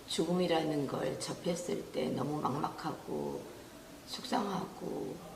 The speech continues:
두려웠는데, 에스오디를 알고 나서부터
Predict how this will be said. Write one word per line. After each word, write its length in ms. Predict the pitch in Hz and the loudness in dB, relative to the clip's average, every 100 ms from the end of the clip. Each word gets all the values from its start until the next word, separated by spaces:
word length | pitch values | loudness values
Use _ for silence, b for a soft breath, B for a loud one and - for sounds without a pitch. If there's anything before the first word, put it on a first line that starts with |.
| - - - | -14 -14 -8
두려웠는데, 1120 | - 190 180 160 143 135 156 156 151 - - - | 6 8 8 4 2 0 0 -2 -4 -8 -10 -2
에스오디를 480 | 175 - 196 202 170 | 2 8 8 8 8
알고 340 | 139 147 - | 8 8 4
나서부터 1080 | - - - - - - 147 - - - | 0 0 -2 -4 -6 -6 -2 -2 -2 -4